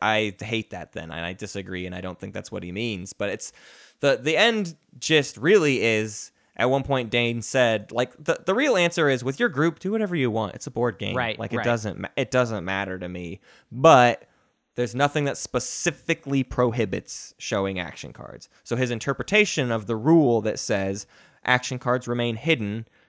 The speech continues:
Speaker 1: is similar to the justification we tried to give, which is to say they come to you hidden, they stay face down, nobody gets to look at that without your permission.
Speaker 2: Right.
Speaker 1: It is hidden from normal public view as e-, every other component is public.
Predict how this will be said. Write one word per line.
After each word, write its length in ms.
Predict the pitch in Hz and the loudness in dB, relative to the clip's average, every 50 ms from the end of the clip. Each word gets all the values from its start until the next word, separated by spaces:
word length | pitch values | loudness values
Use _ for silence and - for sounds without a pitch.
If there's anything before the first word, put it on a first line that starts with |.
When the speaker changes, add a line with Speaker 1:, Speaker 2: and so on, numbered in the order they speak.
| _ _ | _ _
Speaker 1:
is 180 | - 113 110 - | -4 -4 -4 -4
similar 420 | - - - 156 151 156 151 147 | -6 0 0 2 2 4 2 2
to 120 | 143 - 143 | 2 0 -2
the 80 | 131 | -4
justification 720 | 131 123 139 135 - - 123 - 123 127 123 123 - 123 117 | -2 -2 -2 -2 -2 -6 -6 -6 -4 -4 -4 -4 -4 -4 -2
we 120 | 120 135 | -2 -2
tried 220 | 131 - 139 123 110 | 0 2 0 0 0
to 80 | 117 | 0
give, 260 | 104 113 110 107 101 | 0 0 0 0 0
which 160 | 104 110 - - | -2 -4 -4 -4
is 100 | 110 - | -8 -8
to 100 | - 113 | -8 -8
say 460 | - - - 107 101 95 95 95 92 - - - _ _ | -6 -4 -2 -2 -2 -2 -4 -6 -6 -10 -18 -20 _ _
they 120 | 117 117 | -4 -4
come 260 | - - 143 160 180 180 | -2 0 0 0 0 -2
to 100 | - 190 | -2 -4
you 160 | 185 190 196 | -4 -2 0
hidden, 320 | 170 143 127 127 131 127 | 0 0 0 -2 -4 -4
they 140 | - 120 117 | -2 -4 -4
stay 300 | 110 - - - 127 131 | -4 -4 -2 0 0 0
face 380 | 131 - - 120 135 151 - - | 0 -2 -2 -2 -2 -2 -2 -2
down, 400 | 143 123 113 110 107 107 110 110 - _ | 0 0 0 0 0 -2 -4 -6 -10 _
nobody 260 | - 113 110 113 135 143 | -2 -2 0 0 0 -2
gets 160 | - 139 - | -2 -2 -4
to 100 | - 131 | -4 -4
look 220 | 123 143 170 170 156 | 0 0 2 0 0
at 80 | 135 - | 0 0
that 200 | 123 110 - - | 0 0 0 -2
without 260 | 117 120 110 95 71 | -4 -4 -4 -4 -4
your 120 | 90 110 | -6 -10
permission. 600 | - - 117 107 101 110 107 - - - - - - _ _ _ - | -8 -8 -8 -6 -6 -8 -8 -10 -14 -16 -18 -20 -20 _ _ _ -10
Speaker 2:
Right. 240 | 120 110 101 98 - | -8 -8 -8 -8 -8
Speaker 1:
It 120 | - 104 | -4 -4
is 100 | 107 101 | -4 -4
hidden 500 | - - 180 170 151 143 135 135 135 131 - _ _ _ _ _ | -2 4 4 6 6 6 0 -2 -4 -6 -10 _ _ _ _ _
from 440 | - - 117 107 104 101 104 101 - _ _ | -2 0 2 2 2 -2 -6 -10 -14 _ _
normal 500 | 104 104 107 123 135 139 143 139 135 131 | -8 -2 2 4 4 4 4 2 0 -2
public 460 | - - - 117 107 117 120 104 - | -4 -4 -4 -2 -2 0 -4 -4 -6
view 520 | 101 95 98 104 95 92 92 90 92 92 - _ _ _ - | -10 -12 -8 -6 -6 -4 -4 -6 -8 -12 -16 _ _ _ -8
as 180 | - 101 92 92 - | -8 -6 -6 -6 -10
e-, 40 | - - _ _ _ | -12 -12 _ _ _
every 320 | 110 123 117 120 117 107 | 0 0 0 0 0 0
other 160 | 110 107 107 | 0 0 -2
component 600 | 104 - - 101 - - 110 98 95 92 - - - | -4 -4 -8 -10 -6 -6 -4 -4 -4 -6 -10 -10 -12
is 140 | - 90 - | -12 -12 -10
public. 500 | - - - - - - - - - | -10 -12 -12 -12 -14 -20 -20 -20 -20